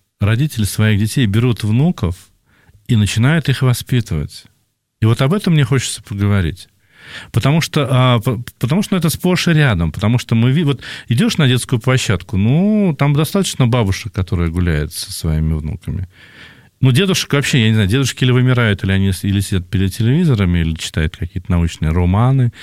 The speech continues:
или газеты, или кроссворды разгадывают. Их практически нет. Но бывает очень редко. В основном это бабушки.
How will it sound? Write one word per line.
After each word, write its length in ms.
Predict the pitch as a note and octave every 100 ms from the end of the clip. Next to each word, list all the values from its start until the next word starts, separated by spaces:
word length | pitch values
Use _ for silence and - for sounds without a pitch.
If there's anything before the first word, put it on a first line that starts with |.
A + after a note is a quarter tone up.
| - - -
или 180 | G2 E2
газеты, 480 | D#2+ E2+ F#2 B2 G2+
или 100 | E2+
кроссворды 520 | - E2+ - B2+ G#2
разгадывают. 520 | F#2 F2+ F2+ D#2+ E2 C#3
Их 120 | -
практически 600 | A2 - A#2+ - - B2
нет. 280 | A2 D2+ -
Но 80 |
бывает 520 | E2 A2+ E3 C#3+ G2 - G2 A#2 A2+ -
очень 420 | C#3+ C3 - G#2
редко. 400 | F#2 D#2+ - F2+ - - -
В 40 | G#2+
основном 600 | - A2+ A2 D3+ G#3 F#3+ -
это 300 | B2 C#3 C#3
бабушки. 840 | A#2+ G#2+ G#2+ F2 E2+ - - -